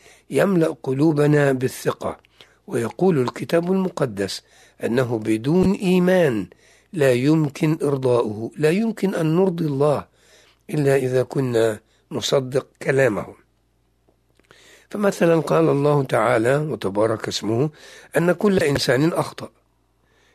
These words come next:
إذا كنت أجادل وأقول: "لا، أنا إنسان صالح"، إذن أنا لا أصدق كلام الله.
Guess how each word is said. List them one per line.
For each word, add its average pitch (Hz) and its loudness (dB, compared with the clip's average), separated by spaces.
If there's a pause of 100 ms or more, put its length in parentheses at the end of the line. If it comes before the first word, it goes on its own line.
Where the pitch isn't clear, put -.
(120)
إذا 123 0
كنت 147 -2
أجادل 127 0
وأقول: 110 -2
"لا، 123 2
أنا 110 -2
إنسان 107 -4
صالح"، 107 -4 (520)
إذن 185 0
أنا 170 4
لا 180 4
أصدق 165 0 (100)
كلام 165 0
الله. 170 -6